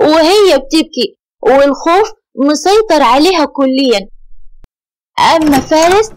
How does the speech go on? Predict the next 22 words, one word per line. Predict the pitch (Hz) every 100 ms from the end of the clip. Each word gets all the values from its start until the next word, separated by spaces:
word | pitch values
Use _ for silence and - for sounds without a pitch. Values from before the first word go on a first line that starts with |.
| _ _ _ 330
فدخل | 320 294 427 370
لمكتب | 285 285 302 370 415 311 226
والده | 269 269 262 220 - - - -
بدون | 220 269 277 330 302 262 233
أي | 302 302 269
استئذان، | 247 285 262 277 339 415 - _ _ _
فاتكلم | 285 277 - 339 311 277 254
سالم | - 330 330 392 427 _ _ -
بضيق | 233 302 254 349 403 277
وقال: | - 311 330 427 440 _ _ _ _ _ - - - - - -
"إيه | 277 294
تصرفات | 277 269 240 240 285 277
الأطفال | - 247 - 277 226
دي؟ | 240 - _ _ _
ما | 226 269
خبطتش | - 233 294 294 294
على | 254 247
الباب | 226 285 233
ليه | 277 -
قبل | 240 254
ما | 240
تدخل؟" | 254 262 -